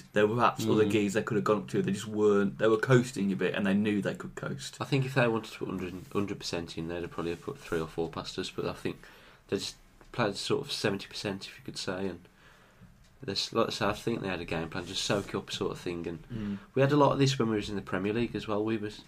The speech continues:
Speaker 3: every time we played one of the top four, top five. I mean, I remember us playing at Man United, at Old Trafford, at Chelsea,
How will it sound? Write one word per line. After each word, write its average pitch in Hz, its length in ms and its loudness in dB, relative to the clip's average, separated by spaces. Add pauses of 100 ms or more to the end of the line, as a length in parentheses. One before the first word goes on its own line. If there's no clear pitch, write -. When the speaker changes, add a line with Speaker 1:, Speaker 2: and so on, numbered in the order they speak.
Speaker 3:
every 104 200 -4
time 107 160 -4
we 101 40 -2
played 95 280 -4
one 95 100 -4
of 90 80 -4
the 87 80 -6 (140)
top - 180 -6
four, 90 240 -2
top - 220 -10
five. 87 380 -2 (460)
I 104 60 -4
mean, 110 60 0
I 110 60 4
remember 107 280 0
us 98 120 0
playing 92 400 -2
at 90 120 -4
Man 90 160 -4
United, 90 460 -6
at - 100 -2
Old 85 180 -2
Trafford, - 340 -10
at 92 100 -6
Chelsea, 90 540 -6